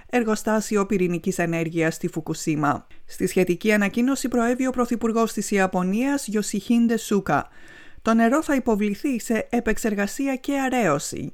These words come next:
ώστε τα επίπεδα ακτινοβολίας να είναι χαμηλότερα από αυτά που έχουν καθοριστεί για το πόσιμο νερό. Ωστόσο, αρκετοί Ιάπωνες από τον κλάδο της αλληλείας, καθώς και οι γειτονικές με την Ιαπωνία χώρες της Κίνας και της Νότιας Κορέας,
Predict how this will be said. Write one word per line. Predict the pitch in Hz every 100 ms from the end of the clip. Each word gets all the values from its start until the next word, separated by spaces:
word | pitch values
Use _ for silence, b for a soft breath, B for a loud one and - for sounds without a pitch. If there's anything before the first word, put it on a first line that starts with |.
| -
ώστε | 180 180 190
τα | 185
επίπεδα | 175 180 262 247 226
ακτινοβολίας | - 208 196 196 220 254
να | 254
είναι | 247 262
χαμηλότερα | 262 240 233 277 277 190 156
από | 156
αυτά | 160 - 185
που | 185
έχουν | 185 185
καθοριστεί | 180 190 180 165 - 277 294 b b -
για | 254
το | 240
πόσιμο | 220 208 - 208 190
νερό. | 180 180 165 - b b b b b -
Ωστόσο, | 254 - 311 311
αρκετοί | 294 254 254 285
Ιάπωνες | 269 190 180 170 220 302
από | 254 226
τον | 214 208
κλάδο | 226 262 262
της | 247 -
αλληλείας, | 220 220 233 220 - -
καθώς | - 214 269 277
και | - 302
οι | 311
γειτονικές | 269 226 220 196 294 320
με | 285
την | 196 180
Ιαπωνία | 170 165 160 160 156 139
χώρες | 160 151 143 -
της | 185 -
Κίνας | - 254 185 -
και | 294
της | 269 -
Νότιας | 165 156 151 -
Κορέας, | 143 151 143 220